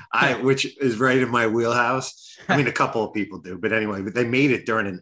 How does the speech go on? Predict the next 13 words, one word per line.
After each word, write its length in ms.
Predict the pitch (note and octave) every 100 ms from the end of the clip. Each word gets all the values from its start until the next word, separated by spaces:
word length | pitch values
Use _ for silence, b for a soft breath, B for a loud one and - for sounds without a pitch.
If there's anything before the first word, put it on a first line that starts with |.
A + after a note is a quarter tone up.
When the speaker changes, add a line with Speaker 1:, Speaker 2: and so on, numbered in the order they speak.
| -
Speaker 1:
actor 360 | A2 C#3+ - D#2
strike. 420 | - G2 E2+ -
So 140 | - G2
that's 200 | G#2+ G#2
why, 220 | F#2 F#2+
like, 280 | F2+ F2+ - _ -
everybody's 440 | G2+ G2+ G2 F#2
Speaker 2:
Mm. 60 | -
Speaker 1:
kinda 220 | G2+ F2 F2
unknown. 460 | F2 F#2+ F#2 F#2 A2 B B -
And 100 | C3
it 200 | D#3 E3
wasn't, 400 | D#3 D3 C3+